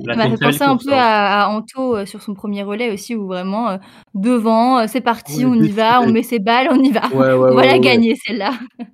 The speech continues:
Speaker 3: Ouais, ouais, ouais. Moi, j'aime, j'adore cette, ces attitudes et ça se sent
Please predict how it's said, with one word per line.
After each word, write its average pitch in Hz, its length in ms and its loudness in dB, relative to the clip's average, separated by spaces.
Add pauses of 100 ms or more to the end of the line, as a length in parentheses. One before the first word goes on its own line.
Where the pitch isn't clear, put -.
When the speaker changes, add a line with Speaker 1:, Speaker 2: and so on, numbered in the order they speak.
(120)
Speaker 3:
Ouais, 135 200 -4
ouais, 123 120 0
ouais. 117 320 -6
Moi, 131 180 -8
j'aime, 113 400 -10
j'adore 123 420 -10
cette, 123 220 -14
ces 123 200 -12
attitudes 135 380 -10
et 131 80 -4
ça 120 160 -8
se - 100 -12
sent 127 120 -18